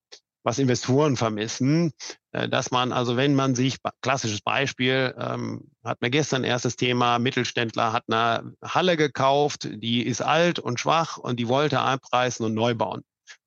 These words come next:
Jetzt sitzt er leider seit zwei Jahren da dran und diskutiert mit verschiedenen Behörden, hat das sechste Umweltgutachten gemacht und eine Baugenehmigung hat er immer noch nicht. Er darf a-, auch noch nicht abreißen. Und das ist für eine Lagerhalle.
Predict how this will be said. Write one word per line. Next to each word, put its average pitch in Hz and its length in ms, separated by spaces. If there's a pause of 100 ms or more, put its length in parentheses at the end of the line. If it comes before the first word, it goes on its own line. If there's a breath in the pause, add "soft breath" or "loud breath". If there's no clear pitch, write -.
(120)
Jetzt - 140
sitzt 151 200
er 139 80
leider 139 300
seit 131 180
zwei 147 260
Jahren 147 320
da 151 120
dran 147 260
und 127 240
diskutiert 139 460
mit 127 100
verschiedenen 131 760
Behörden, 139 680 (580 soft breath)
hat 147 160
das 131 120
sechste 156 360
Umweltgutachten 135 1000
gemacht 151 480 (320)
und 147 360 (140)
eine 131 160
Baugenehmigung 151 680
hat 139 100
er 147 80
immer 143 140
noch 110 160
nicht. - 120
Er 113 120
darf 123 180
a-, 135 220
auch 127 160
noch 127 100
nicht 135 140
abreißen. - 600 (600 loud breath)
Und 127 80
das 151 100
ist 135 140
für 160 100
eine 147 140
Lagerhalle. 151 580